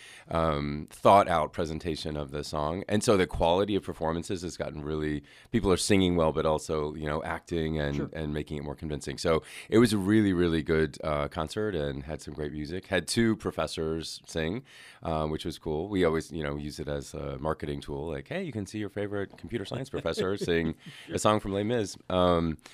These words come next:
Speaker 1: so yeah, it was good. It was really fun.
Speaker 2: Good. Uh, and then also recently, great news, one of our own, Caitlin McCullough, was,
Speaker 1: Yeah.
Speaker 2: was honored by the Illinois Music Education.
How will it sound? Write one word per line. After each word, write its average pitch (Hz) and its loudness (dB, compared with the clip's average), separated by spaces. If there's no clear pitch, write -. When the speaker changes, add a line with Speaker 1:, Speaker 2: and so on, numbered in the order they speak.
Speaker 1:
so 90 6
yeah, 156 8
it 95 6
was 120 2
good. 143 0
It 85 0
was 98 -6
really 98 0
fun. 87 -4
Speaker 2:
Good. 156 -2
Uh, 147 -2
and 156 -4
then 147 0
also 120 -4
recently, 120 -6
great 131 -6
news, 120 -8
one 123 -4
of 120 -4
our 147 2
own, 175 -4
Caitlin 156 -4
McCullough, 151 -4
was, 98 -4
Speaker 1:
Yeah. 139 10
Speaker 2:
was 131 8
honored 110 -6
by 113 -8
the 107 -8
Illinois 139 -4
Music 175 -8
Education. 95 -10